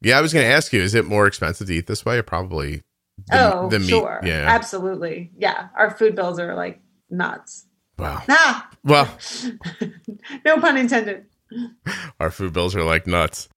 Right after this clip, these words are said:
Speaker 1: Um, well, I'm just glad that you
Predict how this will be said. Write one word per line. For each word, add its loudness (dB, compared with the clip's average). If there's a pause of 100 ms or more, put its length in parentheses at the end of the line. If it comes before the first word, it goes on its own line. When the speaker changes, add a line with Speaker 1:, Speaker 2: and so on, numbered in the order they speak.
(280)
Speaker 1:
Um, 4 (100)
well, 4 (320)
I'm 4
just -4
glad 4
that 0
you 0